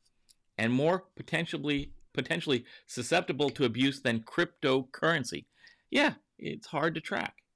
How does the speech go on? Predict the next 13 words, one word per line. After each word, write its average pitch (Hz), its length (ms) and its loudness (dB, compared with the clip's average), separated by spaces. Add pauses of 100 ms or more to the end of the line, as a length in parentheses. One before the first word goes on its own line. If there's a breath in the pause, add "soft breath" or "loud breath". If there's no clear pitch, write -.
(220)
That's - 400 -4 (320)
why 104 260 -4
people 120 480 -6
use 139 340 -6
it. - 200 -18 (800 soft breath)
Despite 196 340 2
the 185 80 0
relatively 175 540 2
brief 165 300 0
existence, 214 560 -2
this 175 220 0
technology 165 540 0
already 147 320 2